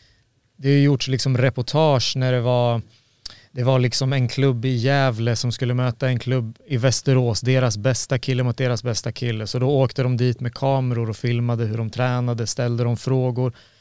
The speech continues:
klippte ihop det fint, släppte reportaget. Och det byggde ju upp liksom matchen. Matchen gick på Superior Challenge och liksom så här, folk,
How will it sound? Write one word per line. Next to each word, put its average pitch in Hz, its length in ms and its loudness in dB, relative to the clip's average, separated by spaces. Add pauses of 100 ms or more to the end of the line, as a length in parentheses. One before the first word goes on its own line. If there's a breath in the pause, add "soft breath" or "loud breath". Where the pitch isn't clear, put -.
(160 soft breath)
klippte 143 300 -2
ihop 147 300 2
det 151 100 0
fint, 143 420 0
släppte 143 460 -2
reportaget. 131 920 0 (500 soft breath)
Och - 420 -2 (140)
det 139 240 2
byggde 151 320 2
ju 147 100 6
upp 175 280 2
liksom 131 260 -2
matchen. 131 320 0
Matchen 127 320 0
gick 120 180 -4
på 113 340 -4
Superior 113 500 -2
Challenge 110 580 -2
och 127 60 -4
liksom 117 220 -6
så 127 100 -4
här, 113 40 -6
folk, 139 380 -2